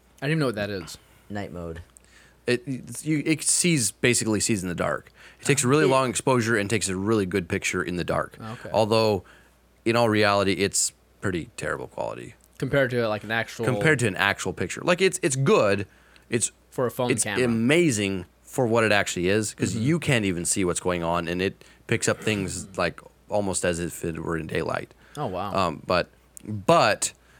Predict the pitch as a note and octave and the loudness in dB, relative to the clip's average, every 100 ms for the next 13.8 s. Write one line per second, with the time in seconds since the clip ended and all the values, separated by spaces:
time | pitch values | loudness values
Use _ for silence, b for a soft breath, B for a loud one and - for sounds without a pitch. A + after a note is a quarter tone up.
0 | b A#2+ - - E3+ D3+ C3 B2 A2 C3 | b -2 0 4 6 6 4 2 2 2
1 | C#3 D3 C#3 B2 B2 B2+ B2+ B2+ B2+ G2 | 4 4 4 4 6 4 4 4 4 2
2 | F#2+ - G2+ F#2+ A2 A2 - A#2 C3+ C3 | -2 -2 -4 0 2 2 2 0 2 4
3 | B2+ G#2 G2+ G2 A2 G2 - - - G2 | 4 4 2 2 0 -6 -12 -20 -10 -8
4 | F#2 E2+ G2+ F2 D#2+ - _ _ _ _ | -6 -2 0 0 -2 -10 _ _ _ _
5 | _ _ _ _ - - G#2+ G#2+ G2+ G2 | _ _ _ _ -12 -2 2 4 4 2
6 | F2+ - _ _ b b b b _ _ | 0 -4 _ _ b b b b _ _
7 | _ _ _ _ - G2 D2 - - _ | _ _ _ _ -4 0 0 -4 -14 _
8 | _ _ _ - G#3+ D#3+ - - - _ | _ _ _ -6 0 0 0 -8 -18 _
9 | - B B C#3+ C#3 B2 C#3+ E3 D3 C3 | -12 B B 2 4 4 4 4 4 2
10 | D3 G3 E3+ C#3+ - C3+ B2+ A#2 A#2+ A#2 | 4 4 4 2 2 0 2 2 2 2
11 | A2+ A2 G#2+ G2+ - - G#2 F2 E2 F#2+ | 0 -2 -4 -4 -6 -4 0 0 0 -4
12 | F#2+ E2+ E2 F2 D#2+ D2+ - b b b | -2 -2 -4 -4 -4 -6 -10 b b b
13 | B2+ C3+ A2 F2+ A#2+ A2 F2 - | 0 2 2 0 0 0 0 -8